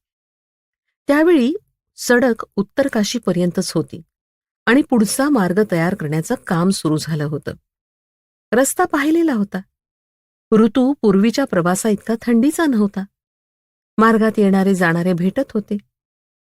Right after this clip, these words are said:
चट्टी म्हणजे मार्गात मुक्कामाची लहान धर्मशाळा, त्यासुद्धा अगदी रिकाम्या नव्हत्या.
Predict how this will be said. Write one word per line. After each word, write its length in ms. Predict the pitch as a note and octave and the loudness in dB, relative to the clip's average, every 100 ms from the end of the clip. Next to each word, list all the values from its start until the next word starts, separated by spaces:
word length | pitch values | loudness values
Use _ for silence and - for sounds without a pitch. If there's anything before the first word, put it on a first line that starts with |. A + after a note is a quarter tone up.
| _ _ | _ _
चट्टी 440 | A3 G#3 - B3 F3+ | -2 0 0 0 2
म्हणजे 300 | G3+ G3+ C4+ | 2 2 2
मार्गात 400 | F#3+ E3 G3 A3+ | 2 0 -2 -2
मुक्कामाची 720 | G3 D#3+ F#3+ F#3 F#3+ - C4 F#4 | -2 -2 -2 0 -2 -2 -4 -2
लहान 340 | F#3 F#3 G#3+ A3+ | -2 0 2 0
धर्मशाळा, 600 | E3+ F3 F#3 G3+ D#3 C#3+ F#3 _ _ - _ - | 0 0 0 0 0 0 -4 _ _ -20 _ -2
त्यासुद्धा 580 | C#4 E4+ E4+ C#4+ F4 | 0 2 0 0 0
अगदी 260 | D4+ B3 E4+ | 0 2 2
रिकाम्या 380 | B3 G#3+ B3 G#4 G#4+ | 2 0 0 2 2
नव्हत्या. 300 | C4+ - | 0 -2